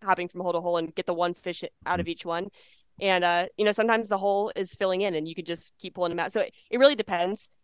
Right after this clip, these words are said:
Speaker 1: And we have to kind of, uh, adapt to each other. But, uh, yeah, I'd say my friends are, they're, they're just who have fallen into my life, and we work well together and haven't really thought much about our styles.
Speaker 2: Yeah. Uh, the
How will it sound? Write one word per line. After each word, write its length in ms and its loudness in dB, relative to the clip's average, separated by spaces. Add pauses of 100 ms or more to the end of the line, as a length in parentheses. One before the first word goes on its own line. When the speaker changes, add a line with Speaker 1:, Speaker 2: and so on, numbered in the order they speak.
Speaker 1:
And 260 4
we 120 0
have 140 6
to 60 -10
kind 180 4
of, 160 -2 (140)
uh, 180 0
adapt 320 -2
to 60 -6
each 140 -6
other. 300 -4 (140)
But, 200 -2 (440)
uh, 280 0 (340)
yeah, 160 8
I'd 140 6
say 120 6
my 120 4
friends 340 0
are, 140 -4 (580)
they're, 200 2
they're 120 4
just 180 -4
who 120 0
have 120 -4
fallen 220 4
into 120 -2
my 160 -2
life, 260 -2
and 140 -8 (220)
we 120 -2
work 200 -4
well 140 -2
together 280 -4
and 220 -8 (140)
haven't 180 4
really 160 0
thought 220 2
much 180 -6
about 280 -4 (260)
our 120 -4
styles. 540 -10 (440)
Speaker 2:
Yeah. 180 0 (340)
Uh, 120 10
the 280 8